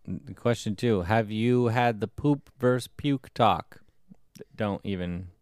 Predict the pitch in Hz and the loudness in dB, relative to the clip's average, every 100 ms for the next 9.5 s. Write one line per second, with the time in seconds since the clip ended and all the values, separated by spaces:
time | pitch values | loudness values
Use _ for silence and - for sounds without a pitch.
0 | _ _ _ - - 95 104 107 - 98 | _ _ _ -20 -6 0 0 0 -6 -4
1 | 107 104 110 113 107 98 85 98 101 90 | -2 -2 -2 -2 -2 -2 -2 -4 -4 -6
2 | - 95 92 90 - - - - - _ | -6 -4 -4 -6 -10 -20 -20 -20 -20 _
3 | - 98 - 95 82 - - 117 110 - | -2 -2 -2 -4 -6 -4 -2 0 0 0
4 | 107 98 98 110 104 104 98 98 - 95 | 0 2 2 0 0 -2 -2 -4 -8 -8
5 | - 107 104 98 98 104 104 101 95 90 | -4 -2 0 -2 -2 -2 0 0 -2 0
6 | 107 139 139 139 131 131 104 107 113 110 | 2 2 0 0 0 -2 -2 0 0 0
7 | 107 - - 117 117 - 110 - 95 90 | -2 -6 -6 -4 -4 -2 -4 -4 -4 -4
8 | - 92 92 - 78 76 - 87 92 95 | -4 -6 -6 -4 -4 -4 -6 -4 -2 -2
9 | 95 95 90 87 | -2 -2 -2 -6